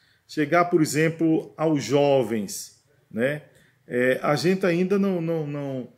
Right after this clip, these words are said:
não atinge os jovens como deveria. Eu faço até um apelo pra você que é universitário e que está em algumas dessas comunidades quilombolas, é, dessas já reconhecidas ou aquelas que quer, que buscam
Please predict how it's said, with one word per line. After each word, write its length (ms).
não 180
atinge 480
os 80
jovens 320
como 220
deveria. 680
Eu 100
faço 240
até 140
um 80
apelo 420
pra 160
você 340
que 120
é 20
universitário 840
e 100
que 140
está 340
em 80
algumas 540
dessas 680
comunidades 580
quilombolas, 960
é, 160
dessas 580
já 120
reconhecidas 1040
ou 80
aquelas 360
que 140
quer, 540
que 100
buscam 480